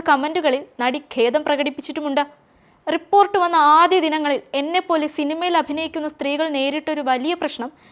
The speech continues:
സിനിമയിൽ അഭിനയിക്കുന്ന സ്ത്രീകളെല്ലാം കിടന്നു കൊടുത്തിട്ടാണ് നിലനിൽക്കുന്നത് എന്നുള്ളതായിരുന്നു. അത് ഏറെ വേദനിപ്പിച്ചു. വാർത്തകൾക്ക് താഴെ വന്ന കമന്റുകൾ മിക്കതും അത്തരത്തിലുള്ളതായിരുന്നു.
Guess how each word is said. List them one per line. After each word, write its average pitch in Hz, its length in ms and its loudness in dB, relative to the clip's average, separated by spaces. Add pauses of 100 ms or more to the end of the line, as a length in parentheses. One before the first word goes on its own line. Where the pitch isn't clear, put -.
(220)
സിനിമയിൽ 294 460 0
അഭിനയിക്കുന്ന 320 480 -6
സ്ത്രീകളെല്ലാം 311 760 -2
കിടന്നു 302 340 -2
കൊടുത്തിട്ടാണ് 339 500 -2 (340)
നിലനിൽക്കുന്നത് 339 640 0 (140)
എന്നുള്ളതായിരുന്നു. 247 640 -2 (500)
അത് 349 160 4 (160)
ഏറെ 330 260 4
വേദനിപ്പിച്ചു. 240 540 -2 (520)
വാർത്തകൾക്ക് 330 640 4
താഴെ 311 320 6
വന്ന 339 120 -2 (120)
കമന്റുകൾ 311 400 0 (100)
മിക്കതും 370 460 -2 (120)
അത്തരത്തിലുള്ളതായിരുന്നു. 240 920 0